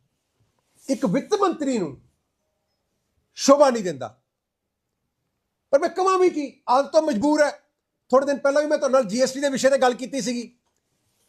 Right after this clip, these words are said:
ਕਿ ਕਿਸ ਤਰੀਕੇ ਨਾਲ ਜੀ ਐਸ ਟੀ ਦਾ ਸੋਲਾਂ ਪਰਸੈਂਟ ਇਨਕਰੀਜ਼ ਹੋ ਗਈ, ਵਪਾਰੀਆਂ ਦਾ ਰਿਫੰਡ ਹਜ਼ਾਰ ਕਰੋੜ ਦਾ ਰੋਕ ਲਿਆ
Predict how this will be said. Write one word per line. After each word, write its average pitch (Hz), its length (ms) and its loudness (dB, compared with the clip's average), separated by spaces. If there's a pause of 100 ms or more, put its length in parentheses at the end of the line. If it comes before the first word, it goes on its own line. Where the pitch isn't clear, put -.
(640)
ਕਿ 226 100 -2
ਕਿਸ 262 180 2
ਤਰੀਕੇ 269 240 -2
ਨਾਲ 277 120 4
ਜੀ 220 140 -2
ਐਸ 254 100 0
ਟੀ 254 80 -10
ਦਾ 269 80 2
ਸੋਲਾਂ 262 320 0
ਪਰਸੈਂਟ 262 340 -2
ਇਨਕਰੀਜ਼ 254 420 -2
ਹੋ 240 140 4
ਗਈ, 247 260 0 (560)
ਵਪਾਰੀਆਂ 240 440 2
ਦਾ 262 100 2
ਰਿਫੰਡ 226 280 0
ਹਜ਼ਾਰ 214 280 0
ਕਰੋੜ 247 220 0
ਦਾ 254 80 2
ਰੋਕ 233 260 2
ਲਿਆ 269 400 4